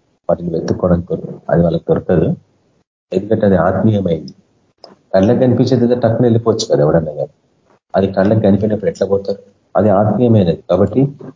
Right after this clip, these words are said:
మొదటిది కళ్ళకు కనిపించని ఆత్మీయ ప్రపంచాన్ని నువ్వు చూడగల, అందుకు నీకు ఈ యొక్క వరం అనుగ్రహించబడుతుంది. అందుకని నువ్వు ప్రయాసపడతావు, "ప్రభా నాకు ఆశ ఉంది ప్రభా, ఆ యొక్క ప్రపంచం చూడాలని, అక్కడ వాళ్ళతో సంభాషించాలని."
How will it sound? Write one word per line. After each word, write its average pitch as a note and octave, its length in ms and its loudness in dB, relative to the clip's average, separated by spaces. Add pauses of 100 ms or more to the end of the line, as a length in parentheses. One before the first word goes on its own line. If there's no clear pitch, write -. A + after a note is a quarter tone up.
(160)
మొదటిది G2 500 2
కళ్ళకు G2+ 340 0
కనిపించని G2+ 720 -2 (100)
ఆత్మీయ F2+ 440 0
ప్రపంచాన్ని E2+ 840 0 (600)
నువ్వు G2+ 380 4
చూడగల, G2+ 880 2
అందుకు G#2+ 340 -2
నీకు A2+ 240 0
ఈ G2+ 240 0
యొక్క F2+ 160 -2
వరం E2+ 300 0
అనుగ్రహించబడుతుంది. - 920 -6 (680)
అందుకని G#2 260 2
నువ్వు A2 140 4
ప్రయాసపడతావు, F2 460 0
"ప్రభా G2 280 0
నాకు G#2+ 200 -2
ఆశ F#2+ 240 0
ఉంది A2+ 160 2
ప్రభా, G#2+ 400 0 (420)
ఆ F2+ 100 0
యొక్క F#2+ 240 -2
ప్రపంచం G#2+ 360 0
చూడాలని, G#2+ 400 0
అక్కడ G2 180 0
వాళ్ళతో F2+ 400 2
సంభాషించాలని." F#2+ 840 0